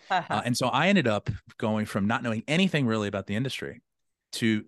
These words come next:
Speaker 2: this sort of immersion where it was like trial by fire, where I suddenly had to really learn about these buildings and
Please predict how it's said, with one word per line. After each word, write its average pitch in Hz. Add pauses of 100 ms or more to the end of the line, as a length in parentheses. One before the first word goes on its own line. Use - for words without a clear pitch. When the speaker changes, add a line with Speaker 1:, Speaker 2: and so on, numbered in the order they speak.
(140)
Speaker 2:
this 107
sort -
of 104
immersion 107 (120)
where 107
it 92
was 107
like 107
trial 117
by 95
fire, 113
where 98
I 127
suddenly 110
had 95
to 104
really 113 (280)
learn 135
about 104
these 95
buildings 117
and 101